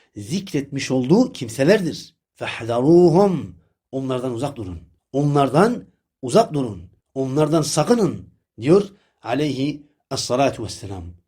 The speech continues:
Şunu iyi anlayın. Bid'at ehlinden olan her bir taife, her bir fırka müteşabih olan sözleri, nasları veya rivayetleri ele aldıklarından dolayı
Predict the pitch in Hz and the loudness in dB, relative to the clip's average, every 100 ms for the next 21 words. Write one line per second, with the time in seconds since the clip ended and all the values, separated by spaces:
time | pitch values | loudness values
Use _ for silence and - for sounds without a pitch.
0 | _ - - 196 220 220 185 147 120 92 | _ -6 0 0 0 2 2 2 0 -4
1 | - _ _ _ 113 147 139 143 233 - | -12 _ _ _ -8 -6 -2 0 0 2
2 | 175 151 156 165 151 214 190 160 170 180 | 0 0 -2 -2 -2 -2 -2 0 0 0
3 | 110 233 185 170 156 175 175 156 - 202 | -2 -2 -2 -2 -2 0 0 0 -2 -2
4 | 254 175 _ _ - 156 247 190 175 143 | -2 -6 _ _ -8 -2 0 0 0 0
5 | - 160 180 240 233 - _ _ _ _ | 0 -2 2 0 0 -8 _ _ _ _
6 | 113 156 185 170 - 165 160 196 156 - | -6 -4 0 0 0 0 0 -2 -4 -4
7 | 143 180 196 117 - _ _ _ - - | 0 0 0 -4 -10 _ _ _ -6 2
8 | 156 135 151 190 180 - _ 110 143 147 | 2 2 0 0 0 -4 _ -8 -6 -4
9 | 147 156 185 165 135 123 170 143 147 147 | -2 2 2 2 -2 -2 0 -2 -2 -2
10 | 147 147 151 190 143 - _ _ 139 139 | -2 -4 -4 -2 -2 -4 _ _ -2 2
11 | 208 156 151 143 147 151 143 139 147 269 | 0 0 -6 -6 -8 -6 -4 -4 0 0
12 | 214 180 165 160 143 | 2 2 2 2 0